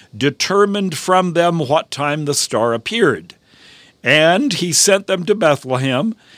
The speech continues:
and said, "Go and search carefully for the young child, and when you have found him, bring back word to me that I may go and worship him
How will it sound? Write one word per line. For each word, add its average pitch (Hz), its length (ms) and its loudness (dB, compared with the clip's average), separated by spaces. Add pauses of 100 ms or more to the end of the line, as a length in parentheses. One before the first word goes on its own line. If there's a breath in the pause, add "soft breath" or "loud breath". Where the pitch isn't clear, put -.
(140 soft breath)
and 143 200 -2
said, 135 440 2
"Go 165 200 6
and 240 120 0
search - 460 0 (140)
carefully 151 540 2
for 113 160 -6
the 110 100 -2
young 107 260 -2
child, 117 540 0 (260 loud breath)
and 147 120 -2
when 143 160 0
you 175 100 4
have 214 140 0
found 233 500 4
him, 127 340 0 (260 loud breath)
bring 151 320 0
back 160 280 2
word 147 280 0
to 175 80 -2
me 135 240 2
that 127 300 0
I 165 460 2
may 160 180 -2
go 151 300 4
and 147 160 0
worship 131 540 0
him 127 340 -2